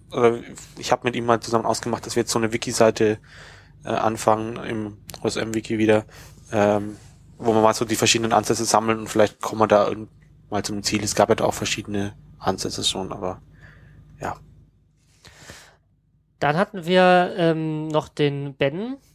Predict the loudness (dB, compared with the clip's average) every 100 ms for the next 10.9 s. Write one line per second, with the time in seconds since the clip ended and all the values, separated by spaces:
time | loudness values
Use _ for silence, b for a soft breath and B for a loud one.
0 | _ -2 2 4 2 2 0 2 4 2
1 | 0 0 0 0 0 0 -2 -6 -6 -6
2 | -6 -4 -4 -6 -6 -6 -6 -8 -12 -10
3 | -10 -12 -8 -4 -4 -4 -6 -6 -8 -8
4 | -14 -10 -10 -10 _ _ 2 4 4 2
5 | 2 0 -10 B B B 2 4 6 4
6 | 2 2 2 2 -2 -6 2 2 2 0
7 | 2 2 -2 -2 -2 -2 -4 -6 b b
8 | b b b _ 0 2 2 0 -4 -6
9 | 0 2 2 0 -12 -6 -4 0 0 0
10 | -6 -8 -10 -18 -20 -20 -20 -20 -20